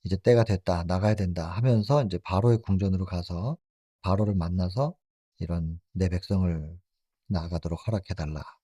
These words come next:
그러니까 바로 왕이 당연히 "여호와가 누구건데? 난 모른다." 이거죠. 이제 그렇게 해 가지고 거절했는데 모세가 움직이면서 안식일을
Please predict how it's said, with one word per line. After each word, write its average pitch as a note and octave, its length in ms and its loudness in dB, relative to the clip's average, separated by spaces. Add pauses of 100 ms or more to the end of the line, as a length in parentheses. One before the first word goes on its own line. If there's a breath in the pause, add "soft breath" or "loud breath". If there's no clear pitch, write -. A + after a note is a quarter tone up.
(440)
그러니까 B2 300 0
바로 A2 160 4
왕이 G#2+ 240 4
당연히 F2 500 -2 (200)
"여호와가 G2 360 2
누구건데? E2+ 800 -6 (540)
난 F#2+ 200 -4
모른다." F#2+ 320 2
이거죠. E2 500 -2 (1300)
이제 A#2 100 -4
그렇게 A#2+ 260 0
해 B2+ 40 6
가지고 A#2+ 240 6
거절했는데 C3 680 4
모세가 G2+ 300 -2
움직이면서 G2+ 760 2
안식일을 G2 680 0